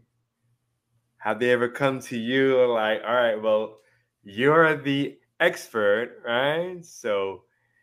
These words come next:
here's all my stress. Here's all my problems. Now fix it."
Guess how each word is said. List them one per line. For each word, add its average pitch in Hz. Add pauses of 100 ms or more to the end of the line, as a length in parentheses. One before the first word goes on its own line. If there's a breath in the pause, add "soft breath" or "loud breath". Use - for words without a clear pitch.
(320)
here's 123
all 147
my 151
stress. 143
Here's 123
all 143
my 143
problems. 120 (1600)
Now 117
fix 160
it." 90